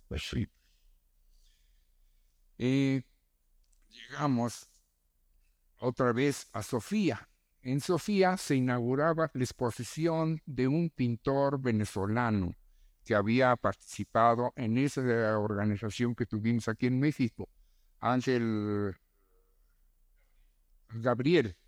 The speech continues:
Gabriel Bracho, venezolano, que estuvo participando en la liap con nosotros, le digo en la liap. Y entonces fui a su exposición, entonces platicando con él,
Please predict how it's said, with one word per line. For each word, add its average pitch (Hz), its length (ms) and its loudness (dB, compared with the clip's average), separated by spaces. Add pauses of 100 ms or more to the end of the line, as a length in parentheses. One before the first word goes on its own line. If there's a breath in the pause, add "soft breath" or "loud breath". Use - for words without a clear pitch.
(120)
Gabriel 120 400 2
Bracho, 165 440 2 (480)
venezolano, 139 560 2 (100)
que 123 60 -8
estuvo 139 300 -2
participando 117 800 -2 (180 soft breath)
en 110 100 0
la 104 80 4
liap 104 280 2
con 95 120 -2
nosotros, - 440 -8
le 101 100 2
digo 101 200 4
en 87 100 0
la - 240 -8 (100)
liap. 90 180 -4 (1400)
Y 143 200 2
entonces 139 320 0
fui 127 140 0
a 123 100 2
su 120 100 -6
exposición, 170 720 0
entonces 185 260 0
platicando 190 640 0
con 180 240 -2
él, 117 260 0